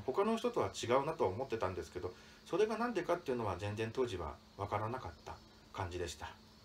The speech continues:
はい。で、まあ、卒業して、まあ、二十代、三十代となっていくんですけど、まあ、このモヤモヤっていうのはずっと取れないまま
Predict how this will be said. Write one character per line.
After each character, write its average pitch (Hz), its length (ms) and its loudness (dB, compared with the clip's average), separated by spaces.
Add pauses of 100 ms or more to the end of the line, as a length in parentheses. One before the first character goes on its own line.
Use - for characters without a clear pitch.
(100)
は - 120 -6
い。 78 100 -6 (1400)
で、 120 220 4 (400)
ま 110 360 4
あ、 - 80 -18 (140)
卒 98 280 -8
業 110 180 4
し 104 100 -6
て、 107 280 4 (220)
ま 92 60 -10
あ、 87 60 -8
二 95 120 -4
十 104 280 0
代、 85 180 -2
三 98 260 -6
十 117 200 0
代 87 180 0
と 80 300 -6
な 117 80 -2
っ - 20 -2
て 98 140 -4
い 98 60 -2
く 120 120 -4
ん 120 60 0
で 107 100 2
す - 100 -6
け 90 80 -2
ど、 85 180 -4 (360)
ま 98 60 -4
あ、 - 20 -12
こ 104 120 -2
の 107 100 0
モ 101 140 0
ヤ 107 100 2
モ 113 100 0
ヤ 120 80 2
っ 120 40 -2
て 110 140 -8
い 101 40 -4
う - 20 -2
の 92 60 -2
は 82 120 -4
ず 101 140 -2
っ 110 40 2
と 110 180 -4
取 104 160 -4
れ 113 60 2
な 107 100 2
い 87 40 -2
ま 82 120 -6
ま 76 180 -6